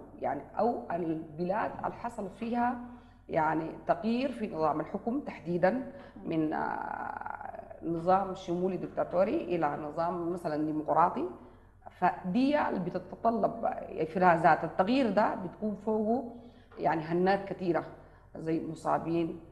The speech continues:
جرحى، شهداء، مفقودين، دي كلها دي بت-، دي، دي، دي، دي بتبقى، آه، يعني ال-، ال-، ال-،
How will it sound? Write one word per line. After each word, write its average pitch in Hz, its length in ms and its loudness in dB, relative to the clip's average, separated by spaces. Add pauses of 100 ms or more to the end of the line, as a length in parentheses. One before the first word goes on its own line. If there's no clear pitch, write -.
(220)
جرحى، - 540 6 (300)
شهداء، 175 680 2 (160)
مفقودين، 175 800 0 (280)
دي 226 120 0
كلها 294 560 4
دي 208 100 0
بت-، - 140 -4
دي، 226 280 -2
دي، 233 360 0
دي، 208 180 0
دي 202 140 -2
بتبقى، 226 540 0
آه، 165 240 2
يعني 151 500 -4
ال-، - 200 -4
ال-، - 280 -6
ال-، - 380 -4